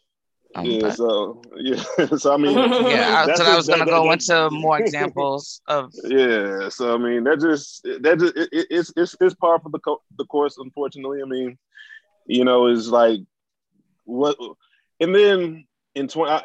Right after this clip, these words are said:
Speaker 2: I could see if it was back when FloJo was, you know, getting it in the, the, the backlash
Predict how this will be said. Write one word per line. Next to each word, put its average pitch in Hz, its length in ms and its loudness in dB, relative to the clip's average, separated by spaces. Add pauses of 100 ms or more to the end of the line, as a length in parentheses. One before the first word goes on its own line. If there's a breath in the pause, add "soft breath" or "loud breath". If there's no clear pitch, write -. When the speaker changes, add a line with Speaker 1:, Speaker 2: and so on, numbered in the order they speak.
(160)
Speaker 2:
I 190 40 0
could 160 160 -4
see 151 360 -2
if 131 100 -6
it 135 80 -6
was 123 180 -4
back 123 240 -2
when 120 140 -12
FloJo 110 520 -4
was, 98 380 -10
you 113 120 -10
know, 107 120 2
getting 110 300 -2
it 107 100 -4
in 104 220 -4
the, 101 260 2
the, 98 380 4
the 104 80 -8
backlash 113 560 0